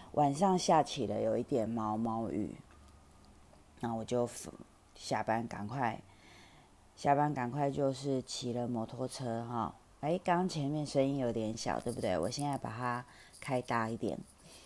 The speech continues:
呃，我同学家是位于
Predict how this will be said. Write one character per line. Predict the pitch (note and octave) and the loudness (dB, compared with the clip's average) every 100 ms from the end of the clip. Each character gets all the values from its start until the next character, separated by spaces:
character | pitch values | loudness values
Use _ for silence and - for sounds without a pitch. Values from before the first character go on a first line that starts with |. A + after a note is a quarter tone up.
| - - F3 F3 F3 - - - - - - | -20 -20 -18 -16 -16 -18 -20 -20 -20 -20 2
呃， | - E3 D3 C#3+ | 8 10 10 6
我 | C#3 D3 | 6 4
同 | E3+ F3+ | 4 4
学 | F#3 D#3+ | 6 8
家 | F3 F3 | 8 6
是 | F3 | 6
位 | E3 D#3 | 8 8
于 | C3+ | 6